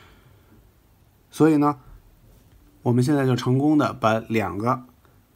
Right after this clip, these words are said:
小米的温湿度传感器都集成到了 Home Assistant，并且呢，可以显示在我们的苹果家庭里。我们看两个温度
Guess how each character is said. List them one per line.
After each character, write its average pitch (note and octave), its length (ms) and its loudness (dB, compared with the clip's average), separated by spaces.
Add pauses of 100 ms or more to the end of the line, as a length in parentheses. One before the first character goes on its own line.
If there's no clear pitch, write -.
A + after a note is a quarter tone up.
(260)
小 A#2 240 -2
米 G#2+ 180 -2
的 G#2 100 -8
温 A2+ 160 -4
湿 A#2+ 120 -8
度 A#2+ 120 -6
传 A2+ 200 -6
感 G#2 180 -6
器 B2 140 -10
都 A#2 180 -6
集 A2 160 -8
成 G#2+ 180 -4
到 A2 160 -2
了 G2+ 160 -4
Home G2+ 320 -6
Assistant， G#2+ 440 -8
并 A2 160 -4
且 G#2+ 180 -10
呢， G#2+ 300 -8
可 A2+ 180 -4
以 A2+ 80 0
显 G2 320 -8
示 A2 180 -8
在 G#2+ 180 -4
我 A2 140 -10
们 A#2 160 -12
的 A#2 260 -14 (540)
苹 A#2+ 140 -2
果 A2 140 -2
家 A2 160 -2
庭 G#2+ 240 -6
里。 - 160 -10 (480)
我 A2 80 -8
们 G#2 80 -2
看 A2+ 280 -6 (380)
两 G2+ 240 -6
个 A2+ 140 -4
温 A#2 180 -2
度 A2+ 240 -6